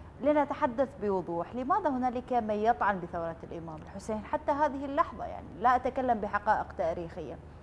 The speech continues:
حتى الآن يقولون أن الحسين ليس من ولد فاطمة عليه السلام.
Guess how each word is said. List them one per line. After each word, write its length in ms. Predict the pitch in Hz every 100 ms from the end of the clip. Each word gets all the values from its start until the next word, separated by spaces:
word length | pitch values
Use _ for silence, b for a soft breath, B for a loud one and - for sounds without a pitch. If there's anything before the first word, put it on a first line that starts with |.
| B -
حتى 180 | 320 285
الآن 240 | 226 247
يقولون 400 | 220 202 202 233
أن 160 | 190 202
الحسين 640 | 185 196 214 240 233 226
ليس 280 | 240 269 262
من 220 | 202 180
ولد 240 | 175 170 -
فاطمة 360 | 165 151 - -
عليه 260 | - - -
السلام. 380 | - - -